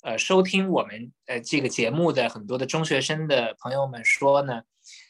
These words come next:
呃，中学努力读书，大学呢，就相对来说呢，就不那么努力呢，是一个错误的，啊，是一个错误的这样的一个，怎么说，选择吧。我更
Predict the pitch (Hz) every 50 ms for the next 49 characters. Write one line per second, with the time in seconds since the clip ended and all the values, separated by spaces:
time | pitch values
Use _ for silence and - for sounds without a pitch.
0 | _ _ _ _ - 131 120 117 117 - - _ _ _ _ _ _ _ _ -
1 | - 226 233 254 240 - - 156 156 151 131 113 120 139 147 135 - - - -
2 | 117 120 - - 131 127 131 - - _ _ _ _ _ _ _ _ _ _ -
3 | 214 202 170 147 135 - - 123 117 120 135 135 135 131 - _ _ _ _ -
4 | 156 - - - 226 220 233 240 233 233 190 147 127 131 131 - 147 139 139 143
5 | 139 131 117 117 _ _ _ _ _ - - 156 - - 226 226 226 233 220 185
6 | 165 139 120 104 107 131 143 135 123 117 110 - _ _ _ _ _ _ - -
7 | - - 165 160 143 123 123 131 135 - 156 143 131 123 120 - - - - 175
8 | 165 143 123 117 117 113 110 107 104 101 - _ _ _ _ - - _ _ _
9 | _ 120 120 120 117 - 156 143 135 135 139 - - 175 156 135 123 117 110 107
10 | 131 135 127 120 113 110 107 107 107 - 123 117 110 107 107 - _ _ _ _
11 | - - - 113 110 104 - 131 123 - - 120 104 98 101 101 104 113 113 104
12 | - _ _ - - - - _ - 139 131 127 - 117 - _ 240 240 233 202
13 | 180 147 135